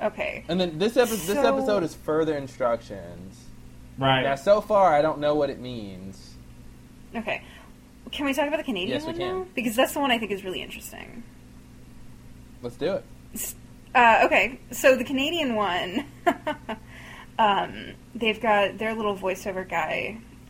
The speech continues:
Speaker 1: who's not nearly as butch as A B C's voiceover
Speaker 2: But he's
Speaker 1: guy.
Speaker 2: Canadian.
Speaker 1: <laughs>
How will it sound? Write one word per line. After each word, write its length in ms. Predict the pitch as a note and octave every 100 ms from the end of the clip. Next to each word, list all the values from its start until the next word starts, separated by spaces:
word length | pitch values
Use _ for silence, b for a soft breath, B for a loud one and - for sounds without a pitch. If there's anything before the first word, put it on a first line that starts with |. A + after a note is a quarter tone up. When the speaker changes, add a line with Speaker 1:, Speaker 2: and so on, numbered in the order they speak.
| A3
Speaker 1:
who's 200 | G#3+ G3+
not 260 | F3+ -
nearly 320 | F#3 F3+ F3
as 120 | F3+ -
butch 380 | - F3 E3+
as 220 | - - -
A 100 | F#3
B 120 | F#3
C's 420 | - G#3 G3+ G3+
voiceover 500 | - F3+ F3 - -
Speaker 2:
But 160 | B2 G#2
he's 100 | G#2
Speaker 1:
guy. 40 |
Speaker 2:
Canadian. 480 | A#2+ A#2+ B2 G2+ F#2+ G2+ B B - - - - - - - -
Speaker 1:
<laughs> 680 | C4 - - - D#4+ - -